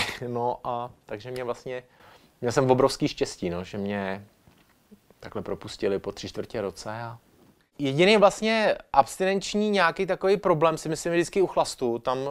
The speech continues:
co se týče toho delíria, tak, eh, delirium tremens, to je snad jediný takový abstinenční nějaký příznak, který vás může, eh, vyloženě pohřbít.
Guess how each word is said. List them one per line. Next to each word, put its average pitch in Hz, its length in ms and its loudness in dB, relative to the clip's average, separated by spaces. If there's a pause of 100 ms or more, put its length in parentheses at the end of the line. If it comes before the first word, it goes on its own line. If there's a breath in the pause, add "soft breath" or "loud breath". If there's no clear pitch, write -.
(140)
co 139 220 -8
se 143 120 -4
týče 135 220 -6
toho 156 160 4
delíria, 135 600 4 (260)
tak, 135 240 -2
eh, 123 520 0
delirium 135 420 2
tremens, 135 340 -2
to 151 100 0
je 143 60 0
snad 139 240 -2
jediný 135 360 0
takový 143 220 0
abstinenční 139 540 -4
nějaký 135 320 0
příznak, 127 340 -8
který 139 180 0
vás 131 200 4
může, 135 280 -2 (360 loud breath)
eh, 131 220 0
vyloženě 131 320 0
pohřbít. 117 600 -2